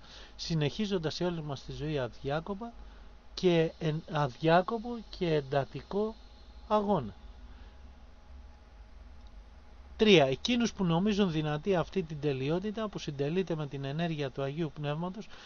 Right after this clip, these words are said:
και που είναι η κενή κτήση της καθαρότητας της καρδιάς, ο Απόστολος παρομοιάζει με εκείνους τους Εβραίους που δεν αξιώθηκαν να μπουν στη γη της επαγγελίας λόγω της απιστίας τους και γι' αυτό άφησαν τα κόκαλά τους στην έρημο. Η απαλλαγή μας από τα πάθη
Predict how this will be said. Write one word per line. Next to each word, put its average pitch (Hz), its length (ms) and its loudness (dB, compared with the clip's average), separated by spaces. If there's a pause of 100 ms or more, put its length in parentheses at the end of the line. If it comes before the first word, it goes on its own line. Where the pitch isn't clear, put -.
(220)
και 165 160 4
που 175 160 2
είναι 185 240 4
η 151 40 0
κενή 156 360 -2
κτήση - 440 -4
της - 180 -12
καθαρότητας 156 520 0
της - 160 -10
καρδιάς, 143 500 -2
ο 170 60 0
Απόστολος 190 600 -2
παρομοιάζει 160 540 -2
με 151 140 -6
εκείνους 165 420 -6
τους - 120 -14
Εβραίους 131 480 -6 (480)
που 202 80 6
δεν 269 200 2
αξιώθηκαν 202 560 4
να 156 100 2
μπουν 143 220 -2
στη 143 140 -8
γη 135 100 -8
της - 160 -10
επαγγελίας 139 640 -2
λόγω 185 220 0
της - 180 -6
απιστίας 131 580 -6
τους - 160 -16 (340)
και - 100 2
γι' 165 140 6
αυτό 170 200 4
άφησαν 214 280 0
τα 170 120 0
κόκαλά 202 400 0
τους 214 120 -10
στην 208 200 -4
έρημο. 120 320 -2 (160)
Η 170 140 4
απαλλαγή 156 520 4
μας 175 240 -2
από 131 180 -4
τα 120 200 -6
πάθη 127 380 -2